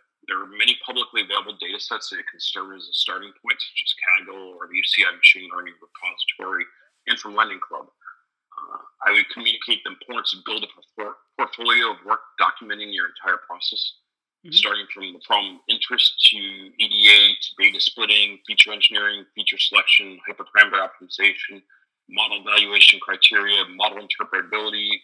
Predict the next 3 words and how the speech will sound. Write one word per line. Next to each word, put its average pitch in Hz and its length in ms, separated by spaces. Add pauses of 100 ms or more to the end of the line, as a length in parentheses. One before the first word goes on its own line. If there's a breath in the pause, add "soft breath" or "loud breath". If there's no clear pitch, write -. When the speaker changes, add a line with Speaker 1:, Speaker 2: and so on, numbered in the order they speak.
(200)
Speaker 1:
experiment 107 600
tracking, 104 720 (800)
and 98 500